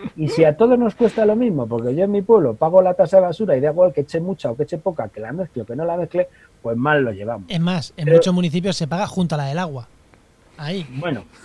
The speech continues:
Speaker 1: en algunos municipios, eh, hay tasa de basura separada, en otros va incluido en el ibi, da igual como lo llame el ayuntamiento. Hay ayuntamientos que prefieren, por ejemplo, Gallardón, cuando fue alcalde de Madrid, dijo, "Ah, quito la tasa de basura para que la gente piensa que,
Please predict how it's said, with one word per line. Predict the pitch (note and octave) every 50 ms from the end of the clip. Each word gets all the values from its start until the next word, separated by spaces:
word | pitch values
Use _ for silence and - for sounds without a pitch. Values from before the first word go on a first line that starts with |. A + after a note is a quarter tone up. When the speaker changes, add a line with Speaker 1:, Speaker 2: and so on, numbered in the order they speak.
| - - - -
Speaker 1:
en | C#3+ C#3
algunos | C#3+ D3 C#3+ E3+ F#3 G3 F#3+
municipios, | F#3+ F#3+ F#3 F3 D#3 G3+ F#3+ - D#3 C#3+ B2 A2 - - - - -
eh, | C#3+ C#3+ C#3+ C#3+ D3 -
hay | D3 D#3 E3
tasa | D3+ - E3+ D#3 - E3
de | E3
basura | D#3+ D3+ C#3+ - E3+ E3+ E3 E3 D#3+ D#3 D3
separada, | - F3 E3 D#3+ E3+ F3 F#3 F#3 F#3+ G3+ G3+ G3+ -
en | C3+ C3 C#3
otros | D#3 D3 - D3+ D3+ C#3
va | C#3+ D3
incluido | D3+ C#3 - D3+ D#3+ D#3+
en | D#3+ E3
el | E3+ F3+ F3+
ibi, | F#3 F3+ F3 -
da | D3 F#3 G3
igual | E3+ D3 C#3 C3 A#2+ -
como | - B2+ B2 B2 A#2+ B2
lo | B2 B2 A#2+ A#2+ B2
llame | C3 C#3+ C3+ C3 C3
el | B2+ B2
ayuntamiento. | A#2+ A#2+ A#2+ A2+ A2+ A#2+ C#3+ E3+ D#3 C3 A#2+ A2+
Hay | A2+ A#2
ayuntamientos | A#2+ B2+ B2 B2+ C3+ D3 C#3+ -
que | - -
prefieren, | A2+ - A#2 A2 - C#3 C#3 C3+ C#3 C3+ A#2+ - _ _ _ _
por | _ -
ejemplo, | - C3 B2 A#2 A2+ G2+ F#2+ - _ _ _ _ _ _ _
Gallardón, | B2 A2 G#2+ G2+ G2+ A2+ C3+ C3 A#2
cuando | - G2+ G2 F#2+ _
fue | _ - A#2+
alcalde | A#2 - B2 B2+ B2+
de | C3 C3+
Madrid, | C#3 C3 C#3 D3 D#3+ D3+
dijo, | C3 A2+ - -
"Ah, | - - - _
quito | - B2 C3
la | C3 C3 B2
tasa | B2+ C3+ - - B2+
de | C3
basura | C3+ C3+ B2+ - - D#3 D#3 E3 E3+
para | D3+ B2 A2+
que | A2
la | G#2+ G#2
gente | - C3 B2+ B2 B2+
piensa | B2 - C3+ C3+ B2 C#3+ D3 C#3+
que, | C#3 B2+ B2 A#2 A2 G#2+